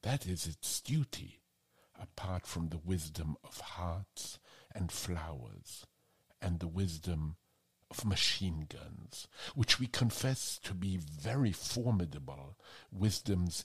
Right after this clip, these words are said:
in their way, but please be off with them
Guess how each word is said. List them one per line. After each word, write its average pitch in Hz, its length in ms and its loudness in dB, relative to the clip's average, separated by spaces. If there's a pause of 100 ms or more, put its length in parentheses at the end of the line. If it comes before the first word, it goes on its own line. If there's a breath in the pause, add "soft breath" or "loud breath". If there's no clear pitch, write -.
in 101 220 6
their 85 220 0
way, 82 560 -4 (240 loud breath)
but - 240 -4
please 113 640 0
be 101 200 -2 (120)
off - 440 -2
with 82 280 -6
them 71 380 -6